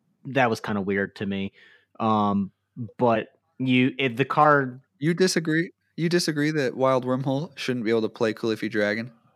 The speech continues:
Speaker 1: Uh, yeah, it should not be able to play Cliffy Dragon if you don't have seven amber,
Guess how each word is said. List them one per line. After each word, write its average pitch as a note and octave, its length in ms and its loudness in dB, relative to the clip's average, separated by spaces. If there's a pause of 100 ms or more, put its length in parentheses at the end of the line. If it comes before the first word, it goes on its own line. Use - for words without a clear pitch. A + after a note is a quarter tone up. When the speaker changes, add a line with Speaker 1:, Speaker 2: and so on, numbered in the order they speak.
(220)
Speaker 1:
Uh, A#2+ 60 2
yeah, C#3+ 260 0
it A#2+ 240 -2
should - 120 -2
not F#3+ 120 4
be A#3+ 80 2
able F3 120 4
to - 40 -10
play B2 120 0
Cliffy A2+ 260 -2
Dragon A2 280 0
if G#2 120 -8
you - 20 -2
don't A2 120 -2
have G#2+ 100 -6
seven G#2 240 -4
amber, G#2 340 -6